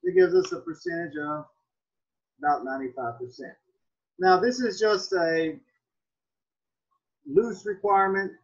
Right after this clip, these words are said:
So sometimes what may happen is you may have good diffraction data, but your percent reflections accepted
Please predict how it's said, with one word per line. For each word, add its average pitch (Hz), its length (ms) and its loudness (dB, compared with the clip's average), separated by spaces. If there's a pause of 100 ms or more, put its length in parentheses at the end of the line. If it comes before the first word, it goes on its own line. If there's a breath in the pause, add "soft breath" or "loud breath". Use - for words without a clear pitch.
So 160 140 -6
sometimes 190 600 -2
what 175 220 -2
may 165 160 -6
happen 185 320 -2
is 180 160 -2
you 156 120 -8
may 165 140 -6
have - 200 -6
good 170 160 -6
diffraction 147 580 -8
data, 180 380 0
but 143 160 -8
your 147 140 -6
percent 139 460 -14 (120)
reflections 151 880 -8 (240)
accepted - 600 -6